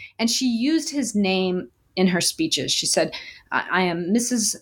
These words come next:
uh, Paul Laurence Dunbar," because he was a very well-known, uh, Black poet, um, middle-class status, right? And it afforded her respectability 'cause she's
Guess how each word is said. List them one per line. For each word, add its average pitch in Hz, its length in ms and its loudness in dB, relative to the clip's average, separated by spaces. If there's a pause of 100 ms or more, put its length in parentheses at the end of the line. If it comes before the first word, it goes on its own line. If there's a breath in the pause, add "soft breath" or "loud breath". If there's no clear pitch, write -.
uh, 175 160 4
Paul 226 440 -2
Laurence 180 460 -2
Dunbar," - 560 0
because 202 260 0
he 262 260 -2
was 208 400 0 (280 loud breath)
a 170 60 2
very 208 300 2
well-known, 180 600 -2
uh, - 80 -10 (180)
Black 165 300 2
poet, 226 440 0 (100)
um, 165 280 2 (460 loud breath)
middle-class 202 720 0
status, 170 420 2
right? 170 120 2
And 202 120 0
it 190 240 -4
afforded 277 480 2
her 208 400 -2
respectability - 840 0
'cause 175 220 -2
she's 160 400 0